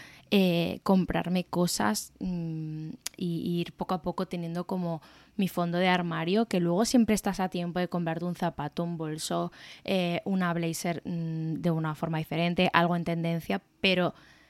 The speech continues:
siempre que haya cosas que te puedas poner, ¿no? Jerseys de cashmere, por ejemplo,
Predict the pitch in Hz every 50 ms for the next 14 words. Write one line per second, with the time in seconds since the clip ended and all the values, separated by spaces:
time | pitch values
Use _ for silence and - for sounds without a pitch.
0 | _ _ _ - - - 214 202 190 208 220 214 208 190 190 190 190 - - 185
1 | 185 196 208 - - 180 180 - 165 170 - - - 185 180 165 160 165 170 170
2 | 190 202 - - 190 165 - 175 170 160 175 - - 160 165 - 160 165 165 160
3 | 156 170 165 - - 170 165 165 156 160 160 160 160 156